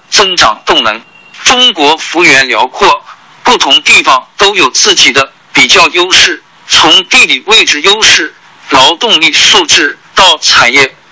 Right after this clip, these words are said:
布局优势和成本优势。比较优势从来都是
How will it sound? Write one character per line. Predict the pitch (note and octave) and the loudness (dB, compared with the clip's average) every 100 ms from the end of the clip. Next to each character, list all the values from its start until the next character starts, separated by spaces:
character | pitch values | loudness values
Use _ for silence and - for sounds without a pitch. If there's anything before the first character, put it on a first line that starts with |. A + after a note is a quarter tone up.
| - | -2
布 | F3+ | 0
局 | - D#3 | 2 2
优 | F3+ G#3+ | 2 0
势 | - - D3+ - | 0 0 -4 -10
和 | - D3 D3 | -2 2 2
成 | - - C3+ | 0 -2 0
本 | D3 A#2+ | 0 2
优 | C#3+ D3+ | 0 2
势。 | - D#3+ - _ - - - - | 0 0 -6 _ -20 -20 -20 -6
比 | - G#3 | 0 2
较 | A3 A3+ | 2 2
优 | F#3 G3 A#3 | 0 -4 0
势 | G3 D#3+ - | 0 0 -2
从 | - C#3 D#3+ | -2 0 0
来 | D3 | 0
都 | C3+ F#3+ | 0 0
是 | - E3 D#3 | 0 0 -4